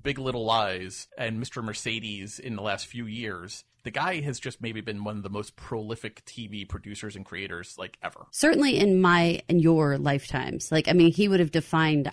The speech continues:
Speaker 2: all of our T V watching from, what, elementary school on up.
Speaker 1: Yeah, I mean, and they're all bangers. Like, there, there's really few bad shows here. L A Law, Doogie Howser, Picket Fences, Chicago Hope,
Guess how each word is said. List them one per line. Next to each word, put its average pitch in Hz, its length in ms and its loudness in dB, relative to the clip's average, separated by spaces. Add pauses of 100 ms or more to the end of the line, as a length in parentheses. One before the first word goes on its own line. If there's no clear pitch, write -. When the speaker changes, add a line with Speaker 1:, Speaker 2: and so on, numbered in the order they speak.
Speaker 2:
all 151 460 6
of 139 180 0
our 147 140 2
T 151 160 -4
V 147 160 0
watching 139 500 -2
from, 135 560 0
what, 143 220 -2
elementary 143 460 -2
school 143 240 -6
on 135 180 -4
up. 160 160 -4 (220)
Speaker 1:
Yeah, 214 180 2
I 151 80 2
mean, - 100 -4
and 180 220 0
they're 175 160 2
all 190 200 0
bangers. 156 540 -2
Like, 143 220 0
there, 180 240 -2
there's 208 300 -4 (100)
really 151 380 -8 (240)
few - 340 -6
bad 123 460 -2
shows 127 340 -8
here. 85 240 -12
L 143 180 0
A 120 80 -2
Law, 82 300 -8 (100)
Doogie 147 320 -8
Howser, 87 400 -8
Picket - 300 -8
Fences, 95 580 -10
Chicago 151 560 -6
Hope, 107 300 -14